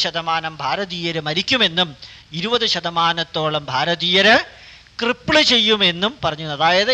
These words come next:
ഏതാണ്ട് നാൽപത് ശതമാനത്തോളം ഭാരതീയരെ സമ്പൂർണ്ണമായിട്ട് എഫക്റ്റ് ചെയ്യുന്ന വിധത്തിൽ ഒരു ഭക്ഷ്യക്ഷാമം ആയിരത്തി തൊള്ളായിരത്തി എൺപത്തി മൂന്നിൽ ഭാരതത്തിൽ ഉണ്ടാകുമെന്ന് പ്രെഡിക്റ്റ് ചെയ്തത് വേൾഡ് വാച്ച് ഇൻസ്റ്റിറ്റ്യൂട്ടാണ്.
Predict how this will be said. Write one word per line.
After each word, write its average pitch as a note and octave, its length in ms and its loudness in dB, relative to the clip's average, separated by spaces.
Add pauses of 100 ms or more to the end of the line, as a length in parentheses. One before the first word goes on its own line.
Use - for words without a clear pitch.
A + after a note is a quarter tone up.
ഏതാണ്ട് E3 300 -2 (160)
നാൽപത് G3+ 460 -4 (100)
ശതമാനത്തോളം E3+ 920 -4 (120)
ഭാരതീയരെ F3 800 2 (1500)
സമ്പൂർണ്ണമായിട്ട് A3+ 1200 2
എഫക്റ്റ് A3+ 460 -4
ചെയ്യുന്ന A3+ 380 -2 (100)
വിധത്തിൽ G3+ 500 0
ഒരു G#3 140 0
ഭക്ഷ്യക്ഷാമം G#3 760 0
ആയിരത്തി G#3+ 420 0
തൊള്ളായിരത്തി F#3+ 520 0
എൺപത്തി A3 380 -4
മൂന്നിൽ G3+ 240 -6 (100)
ഭാരതത്തിൽ G#3+ 540 -2
ഉണ്ടാകുമെന്ന് G#3 600 0
പ്രെഡിക്റ്റ് F#3+ 400 -4
ചെയ്തത് G#3+ 320 -2
വേൾഡ് A3+ 300 -2
വാച്ച് A#3 220 2
ഇൻസ്റ്റിറ്റ്യൂട്ടാണ്. G#3+ 680 -2